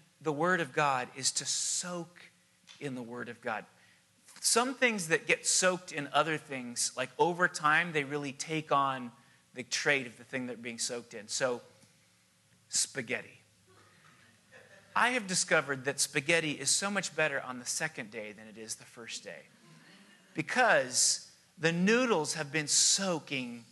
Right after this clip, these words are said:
in the tomato sauce, and they've taken on board, you know, the complexity of the flavors.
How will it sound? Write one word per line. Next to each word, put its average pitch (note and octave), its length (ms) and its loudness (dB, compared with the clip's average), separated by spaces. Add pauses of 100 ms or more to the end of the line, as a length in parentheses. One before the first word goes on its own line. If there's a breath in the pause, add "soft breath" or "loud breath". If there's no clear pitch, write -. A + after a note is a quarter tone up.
(320 soft breath)
in C#3 120 -4
the C#3 80 -6
tomato B2+ 520 -4
sauce, - 600 -2
and C3 120 -12
they've B2+ 180 -10
taken F3 400 -6
on D3 300 -2
board, B2+ 480 -6 (400 loud breath)
you C3+ 100 -4
know, C3 80 0
the A2+ 100 -10
complexity C#3+ 1040 -4
of B2+ 140 -8
the B2 80 -14
flavors. A2+ 560 -12